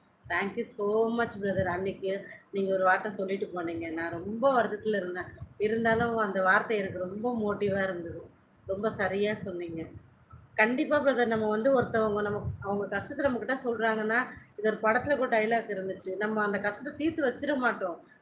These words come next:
ஆனா நம்ம சொல்ற அந்த ஒரு வார்த்தை அவங்க மனசை ஏதோ ஒரு வகையில மோட்டிவ் பண்ணி, அவங்க ரொம்ப டவுனா இருந்தா கூட அவங்கள தூக்கி கண்டிப்பா, இன்னைக்கோட என் வாழ்க்கை முடிஞ்சிரும்னு நினைக்கிறவங்களுக்கு கூட ஒரு புது, ஒரு பு-, தளிரோ,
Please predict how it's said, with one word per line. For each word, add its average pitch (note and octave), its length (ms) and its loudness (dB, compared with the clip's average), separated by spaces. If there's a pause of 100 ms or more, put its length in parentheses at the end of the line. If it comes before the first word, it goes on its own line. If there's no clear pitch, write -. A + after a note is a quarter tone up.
ஆனா A3 200 2
நம்ம A3 200 0
சொல்ற A3+ 260 0
அந்த A#3 240 0
ஒரு A3 180 4
வார்த்தை A#3+ 360 4
அவங்க G#3 260 -2
மனசை G#3 240 -2
ஏதோ G3+ 280 0
ஒரு C#4 320 6
வகையில A3 380 2 (560)
மோட்டிவ் B3 380 2
பண்ணி, G#3+ 300 0 (340)
அவங்க G#3 340 2 (180)
ரொம்ப B3 340 2
டவுனா B3+ 420 4
இருந்தா A3+ 260 4
கூட A#3 240 0
அவங்கள G3+ 180 0
தூக்கி A3 280 -6
கண்டிப்பா, B3 580 0 (800)
இன்னைக்கோட C#4+ 460 4
என் C4+ 220 4
வாழ்க்கை C#4 260 6
முடிஞ்சிரும்னு C4 540 2
நினைக்கிறவங்களுக்கு B3 560 0
கூட B3 220 0
ஒரு G#3+ 160 0
புது, B3 480 0
ஒரு G#3+ 200 2
பு-, - 240 -14
தளிரோ, B3 420 2